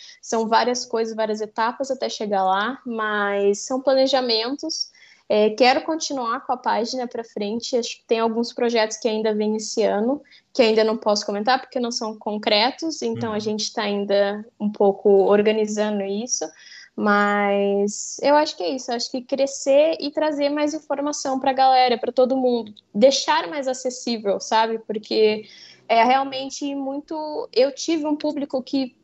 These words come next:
Speaker 1: eu tive muito retorno na galera nova do Drive to Survive, que veio nessa onda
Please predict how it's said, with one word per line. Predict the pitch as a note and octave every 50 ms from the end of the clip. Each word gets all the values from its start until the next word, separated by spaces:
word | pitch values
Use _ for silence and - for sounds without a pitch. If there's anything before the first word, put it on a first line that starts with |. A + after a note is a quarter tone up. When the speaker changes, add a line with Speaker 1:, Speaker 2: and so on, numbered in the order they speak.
| _ _
Speaker 1:
eu | - - - A3+ A3 A3+
tive | - C4+ B3+ C4+
muito | C4+ C#4 C#4 -
retorno | C#4+ C4+ C4+ - C#4 C4 C4 C4
na | C4+ C4
galera | B3+ B3+ B3 A#3+ A#3+ B3 B3+ B3+ B3
nova | B3 A#3+ A#3 A#3 B3 B3+ B3 A3 G#3 F#3+ F#3+ G3 - _
do | G3 G#3 G#3+ G#3 G#3 G#3 G3+ G3 G3+ G3+ -
Drive | A#3 A#3 A#3 A#3
to | A#3
Survive, | - - B3+ A3+ G#3+ G3+ G#3 G3 G3 G3 - - G#3+ -
que | - A#3+ A3
veio | G#3+ G#3+ A#3+ B3 B3+ C4+ C4 B3 A#3+ A3 A3 - -
nessa | A#3+ A#3 A3 G#3+ G#3+ - - A3+ A3+
onda | A3+ A#3 A#3 A#3 A#3 A#3 G#3 G3 F#3 F#3